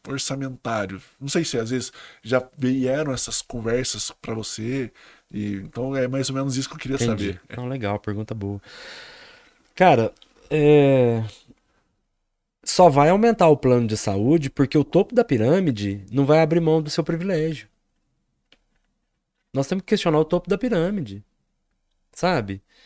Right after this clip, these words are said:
Speaker 2: É, a... vamos colocar aqui uma, uma multinacional dos planos de saúde aí que atua no Brasil inteiro. É, ela vai repassar o preço,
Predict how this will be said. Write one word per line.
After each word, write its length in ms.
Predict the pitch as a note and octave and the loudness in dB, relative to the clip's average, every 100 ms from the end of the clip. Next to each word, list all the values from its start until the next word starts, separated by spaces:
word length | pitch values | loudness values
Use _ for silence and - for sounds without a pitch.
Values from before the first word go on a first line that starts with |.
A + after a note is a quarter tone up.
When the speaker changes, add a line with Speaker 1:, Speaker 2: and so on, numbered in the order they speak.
| _ _ _ | _ _ _
Speaker 2:
É, 300 | C3 C#3 B2+ - | 0 0 0 -2
a... 520 | C3+ C#3+ C3+ C3 A#2+ _ _ _ _ _ _ _ - | 0 2 2 2 -2 _ _ _ _ _ _ _ -8
vamos 240 | C#3 F3 | -6 -6
colocar 400 | - F3+ D#3 D3+ | -2 0 2 0
aqui 200 | D3 - | -2 -2
uma, 240 | D#3 D3+ D3 | 0 2 0
uma 260 | C3+ D3 | 0 0
multinacional 840 | C#3 F3 F#3 G3 F3 E3+ C#3 C#3+ | 2 -2 -2 -2 2 2 4 2
dos 160 | C#3+ C#3+ | 2 -4
planos 300 | - C#3+ C3+ | -2 0 0
de 80 | - | -4
saúde 480 | C3+ A2+ C3 B2+ A#2+ | -2 0 0 0 -2
aí 120 | B2+ | -2
que 100 | C3+ | -4
atua 260 | - C#3+ | -2 0
no 60 | C#3+ | 0
Brasil 340 | C3 B2+ A#2+ | 2 2 2
inteiro. 480 | C#3 - A2+ G2+ F#2+ _ - - - - - | -2 0 0 0 -2 _ -20 -20 -20 -10 0
É, 200 | C3 - - | 0 0 4
ela 160 | C3+ | 6
vai 160 | D3 F#3 | 8 6
repassar 720 | F#3+ A3 A3 - C#3 B2 A#2 B2+ | 4 4 2 2 2 2 0 -6
o 40 | |
preço, 340 | A#2 A#2+ A#2 | -2 -2 -2